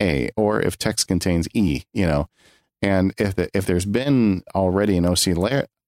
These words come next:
O C R layer on it, it's going to have a vowel in it somewhere, and then it won't run the O C R.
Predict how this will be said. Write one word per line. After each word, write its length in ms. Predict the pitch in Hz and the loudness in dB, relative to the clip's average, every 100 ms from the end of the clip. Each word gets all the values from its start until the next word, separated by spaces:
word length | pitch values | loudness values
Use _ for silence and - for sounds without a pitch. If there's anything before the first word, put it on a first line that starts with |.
| _ 113 | _ -2
O 100 | 113 | 0
C 220 | - 98 | 2 2
R 200 | 104 127 | 2 2
layer 340 | 101 85 78 | 2 2 2
on 160 | 76 78 | 2 0
it, 140 | - | 0
it's 160 | 110 - | -4 -2
going 240 | 110 131 | 0 0
to 80 | 104 | 2
have 180 | 92 82 | 0 0
a 120 | 82 | 0
vowel 440 | 90 87 120 87 82 | 0 0 0 0 0
in 120 | 65 | -2
it 140 | - | -2
somewhere, 520 | - 71 69 73 90 104 _ _ _ - | -2 -2 -2 -2 -4 -6 _ _ _ -8
and 220 | 104 95 | 0 2
then 160 | 95 95 | 2 2
it 100 | 92 | 0
won't 220 | 101 92 - | 0 0 0
run 200 | 87 82 | 0 2
the 140 | 80 | 2
O 80 | 71 | 2
C 240 | - 87 | 0 2
R. 400 | 85 80 67 - | 2 2 0 -4